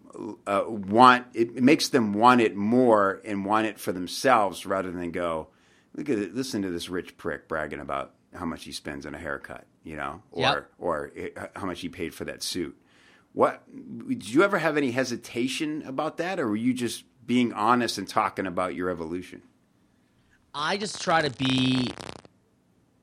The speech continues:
Speaker 2: you know, here's the bottom line, right?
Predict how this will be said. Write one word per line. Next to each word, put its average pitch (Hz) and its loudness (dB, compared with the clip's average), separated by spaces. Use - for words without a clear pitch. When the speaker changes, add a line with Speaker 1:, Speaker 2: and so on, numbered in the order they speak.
Speaker 2:
you 226 4
know, 220 6
here's 196 0
the 151 -8
bottom 120 4
line, 87 -4
right? 120 6